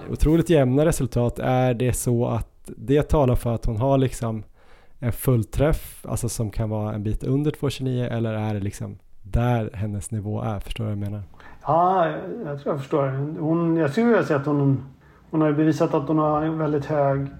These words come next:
Speaker 2: lägsta nivå i alla fall. Eh, och sen kanske man, jag är väl, tycker inte man ska prata så mycket om vad potentiellt en fullträff ska ge innan man har gjort den. Så, eh, eller säga att jag hade kunnat om bara och sådär.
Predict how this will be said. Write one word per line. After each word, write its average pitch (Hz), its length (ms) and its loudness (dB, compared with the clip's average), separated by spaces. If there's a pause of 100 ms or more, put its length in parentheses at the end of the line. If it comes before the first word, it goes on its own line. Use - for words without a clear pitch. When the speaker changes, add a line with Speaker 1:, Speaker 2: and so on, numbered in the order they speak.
(140)
Speaker 2:
lägsta 143 460 -2
nivå 156 280 0
i 214 40 2
alla 185 140 -2
fall. - 160 -10 (360)
Eh, 135 760 -4 (300)
och 135 80 -10
sen 160 580 0 (300)
kanske 147 240 -2
man, 160 180 4
jag 175 260 4
är 156 40 2
väl, 143 360 -4
tycker 143 180 -4
inte 139 140 0
man 139 120 0
ska 139 120 -4
prata 139 320 -2
så 135 80 0
mycket 147 160 -2
om 143 80 2
vad 139 160 2
potentiellt 139 920 0
en 135 120 -2
fullträff 139 760 -2 (220)
ska - 240 -4
ge 131 280 2
innan 131 240 0
man 131 140 -2
har 127 60 -6
gjort 139 240 -2
den. - 140 -8 (240)
Så, - 140 -10 (240)
eh, 135 440 -4
eller 135 180 2
säga 127 260 -4
att 123 120 -8
jag 127 80 -2
hade 127 240 -2
kunnat 131 500 -2
om 123 260 -4
bara 127 480 -4
och 123 120 -10
sådär. 120 200 -14